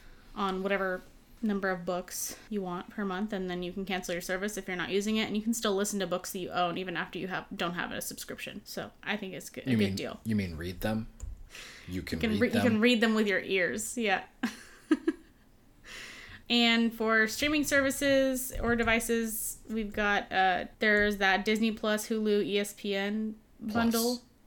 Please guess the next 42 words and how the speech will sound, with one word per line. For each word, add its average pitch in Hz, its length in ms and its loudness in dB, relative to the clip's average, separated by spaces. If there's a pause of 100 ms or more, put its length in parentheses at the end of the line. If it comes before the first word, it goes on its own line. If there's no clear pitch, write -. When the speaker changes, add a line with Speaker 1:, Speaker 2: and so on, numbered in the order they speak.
(200)
Speaker 2:
E 107 60 -2
S 107 80 2
P 208 60 4
N - 100 4
Speaker 1:
Plus. 90 180 2
Speaker 2:
Plus. - 340 -4
Speaker 1:
E 226 80 4
S 220 120 2
P 233 80 6
N 208 80 4
Plus, 220 380 2
okay. 202 520 4
Bundle 226 640 6
for 233 140 2
twelve 220 180 0
ninety-nine 190 480 2
is - 140 -6
still 180 200 -2
available. 190 520 -4 (280)
They're 233 140 6
not 214 160 6
gonna, 202 160 4
like, 185 180 0 (600)
up 208 200 0
the 202 140 2
ante 233 300 2
for 202 360 -2 (100)
Black 214 260 -2
Friday? 233 360 -2 (760)
Speaker 2:
I 175 140 10
mean, 180 140 8
I 151 140 12
don't 175 120 12
even 139 100 10
know 123 80 8
if 110 40 10
that's 107 160 6
even 104 160 2
considered 92 320 0
Black 85 240 0
Friday. 85 280 -2
Speaker 1:
Oh, 214 40 4